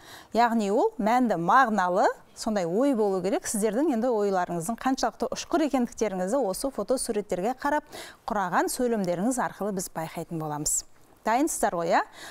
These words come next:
Ал ендеше бірінші фотосурет, сандуғаш, сізге бағытталып тұр.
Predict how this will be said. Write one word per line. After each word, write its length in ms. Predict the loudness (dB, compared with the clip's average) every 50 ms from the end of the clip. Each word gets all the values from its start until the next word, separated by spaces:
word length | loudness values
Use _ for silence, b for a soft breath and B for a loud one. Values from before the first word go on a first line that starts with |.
| B B
Ал 180 | B 4 6 6
ендеше 400 | 6 4 2 0 0 0 -2 -2 -4 B B B B
бірінші 480 | 2 4 4 4 4 4 4 2 2 2 -2 -8 -20 _ _ _ _ _ -20 B B B B B
фотосурет, 760 | 0 0 2 2 0 0 0 0 2 4 4 2 0 -2 -16 -20 -20 -20 -20 _ _ _ _ _ _ _ _ _ -20 -20 _
сандуғаш, 460 | -4 0 2 2 4 4 4 2 2 0
сізге 380 | -2 -2 0 0 2 0 0 -2 -4 0 2
бағытталып 540 | 2 2 0 -2 -2 -2 -2 -2 -2 -6 -8
тұр. 140 | -10 -10